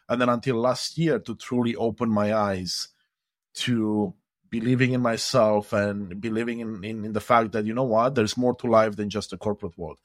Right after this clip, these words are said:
I love my corporate job. I, I love the people I work with and the impact I have in that world,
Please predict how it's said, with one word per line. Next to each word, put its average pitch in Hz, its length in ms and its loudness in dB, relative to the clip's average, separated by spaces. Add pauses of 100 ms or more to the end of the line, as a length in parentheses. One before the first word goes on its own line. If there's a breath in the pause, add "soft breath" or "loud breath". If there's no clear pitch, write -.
(260 soft breath)
I 104 100 2
love 120 220 4
my 135 120 6
corporate 135 340 2
job. 123 380 2 (440)
I, 104 440 4
I 98 100 2
love 117 200 4
the 135 80 2
people 127 300 2
I 117 60 6
work 113 300 0
with 113 160 -2
and 104 120 -4
the 98 120 -2
impact 113 340 -6
I 107 60 -4
have 104 220 -6
in 92 180 -10
that 113 240 -6
world, 160 300 -2